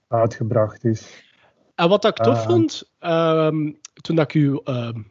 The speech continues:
Speaker 2: mail las, is dat jij daar best wel levendige herinneringen aan hebt.
Speaker 1: Ja, ja, ja. Ik weet hoe dat mijn papa daar s'avonds nog aan werkte, hoe dat hij
Speaker 2: Ja.
Speaker 1: daar teksten voor herwerkt heeft, naar de vertaling toe.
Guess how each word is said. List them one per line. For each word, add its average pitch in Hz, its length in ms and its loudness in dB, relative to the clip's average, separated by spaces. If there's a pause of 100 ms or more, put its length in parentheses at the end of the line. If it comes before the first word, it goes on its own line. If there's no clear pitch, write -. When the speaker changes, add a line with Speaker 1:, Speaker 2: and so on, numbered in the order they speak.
Speaker 2:
mail 139 280 2
las, 196 560 0 (100)
is 170 240 0
dat 151 140 2
jij 147 180 4
daar 123 220 -4
best 175 240 -2
wel 294 180 2
levendige 160 800 0
herinneringen 156 680 0
aan 113 160 -4
hebt. - 440 -16 (880)
Speaker 1:
Ja, 135 220 2
ja, 131 220 4
ja. 127 220 2
Ik 123 260 -6
weet 131 300 2
hoe 139 140 0
dat 127 180 2
mijn 117 220 0
papa 127 480 2
daar 120 200 2
s'avonds 123 460 -2
nog 117 160 -6
aan 107 160 -4
werkte, 147 600 -2
hoe 123 200 -2
dat 120 180 0
hij 123 100 0
Speaker 2:
Ja. 117 180 2
Speaker 1:
daar - 240 0 (580)
teksten 143 800 2
voor 127 640 -2
herwerkt 120 560 0
heeft, 156 400 -2
naar 123 220 2
de 113 100 0
vertaling 120 540 0
toe. 170 280 -2